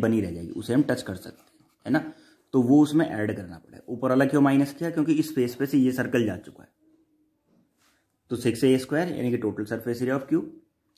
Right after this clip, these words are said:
उसमें से ऊपर वाले face में से ये area minus हुआ है, तो पाई आर स्क्वायर, और एक नई surface generate हुई है, तो वो गया कर्व्ड surface area of hemisphere, ठीक है। तो सिक्स ए स्क्वायर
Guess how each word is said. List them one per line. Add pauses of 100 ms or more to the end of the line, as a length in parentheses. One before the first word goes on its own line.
उसमें
से (280)
ऊपर
वाले
face
में
से
ये
area
minus
हुआ
है,
तो
पाई
आर
स्क्वायर, (440)
और
एक
नई
surface
generate
हुई
है, (320)
तो
वो
गया
कर्व्ड
surface
area
of
hemisphere, (340)
ठीक
है। (2000)
तो
सिक्स
ए
स्क्वायर